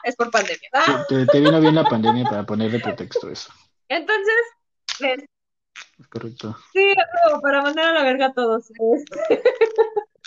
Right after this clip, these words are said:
Speaker 1: <laughs> Entonces, eh, pues, obviamente yo, yo me quedo del lado de la banqueta y hay gente que no sé por qué chingados se ponen abajo de la banqueta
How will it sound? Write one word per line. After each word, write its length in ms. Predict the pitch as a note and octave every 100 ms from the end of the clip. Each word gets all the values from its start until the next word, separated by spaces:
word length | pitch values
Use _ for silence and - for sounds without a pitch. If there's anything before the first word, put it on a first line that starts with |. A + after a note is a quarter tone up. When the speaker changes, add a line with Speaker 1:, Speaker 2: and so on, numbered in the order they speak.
| - _ _ _ _ _ _
Speaker 1:
<laughs> 680 | F4 F4 E4+ E4 F4 D#4+ - _ _ _ _ _ -
Entonces, 720 | C#4+ D4 G4+ G4 G4 G4+ -
eh, 680 | - A#3+ A#3+ A#3+ A#3+ A#3+ A#3 - _ -
pues, 160 | F#4 E4
obviamente 420 | E4 E4 E4 E4
yo, 320 | D#4 D4 A3+
yo 140 | B3 C4+
me 140 | D4
quedo 200 | D4 C#4+
del 140 | D4 C4+
lado 140 | B3
de 60 | C4+
la 80 | C#4+
banqueta 500 | C#4+ D4 C#4+ D4 D4+ _ -
y 120 | E4
hay 140 | G#4+
gente 320 | G#4 G#4+ G4+ A4+ A4+
que 200 | F#4 D#4+
no 200 | E4 G4
sé 120 | A4+ A#4+
por 140 | A4
qué 120 | A4 G#4+
chingados 760 | A4+ A4+ A4+ G4 G#4 C5+ - _ _ _
se 180 | - E4+
ponen 280 | E4+ F#4+ A4 A#4
abajo 400 | F#4 F4 F#4 G4 A4
de 100 | G4+
la 120 | E4
banqueta 600 | D4+ D4 D4 C#4+ D4